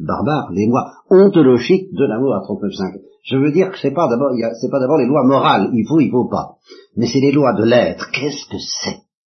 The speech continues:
Qu'est-ce que ça veut dire, cette histoire-là ? Comment se fait-il,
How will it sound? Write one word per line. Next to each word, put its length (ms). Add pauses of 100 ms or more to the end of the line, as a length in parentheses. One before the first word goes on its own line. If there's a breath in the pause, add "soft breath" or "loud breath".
(560 loud breath)
Qu'est-ce 260
que 100
ça 280
veut 120
dire, 260
cette 220
histoire-là ? 440
Comment 220
se 160
fait-il, 680